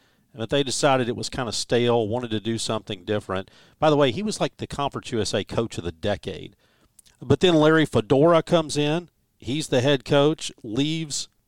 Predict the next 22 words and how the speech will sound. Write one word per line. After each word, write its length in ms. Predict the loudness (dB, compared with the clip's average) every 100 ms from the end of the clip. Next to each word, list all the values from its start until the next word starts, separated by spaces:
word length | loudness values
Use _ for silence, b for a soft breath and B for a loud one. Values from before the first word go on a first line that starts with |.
| _ _
with 200 | -2 2
a 80 | 2
winning 400 | 2 0 0 0
record, 420 | 0 2 -4 -4
significantly 600 | -6 -2 -2 0 -4 -4
winning 240 | -6 -6
record, 360 | -4 -4 -4 -6
thirty-four 460 | -6 -6 -6 -4 -4
and 100 | -2
nineteen, 560 | -4 -4 -10 -8 -8
to 80 | -6
go 160 | -2 0
to 80 | 0
North 280 | -2 -4 -4
Carolina. 600 | -2 2 2 0 0 -4 b b b b b -2
And 260 | -2 0
then 420 | 2 2 2 -2 -4
the 120 | -2
disastrous 760 | -2 0 0 0 -4 -4 -4
season, 640 | -4 -6 -6 -6 -8 -10 -16 _ _ _ _ _ _
one 400 | -4 0 0 0
year, 440 | -2 0 0 -2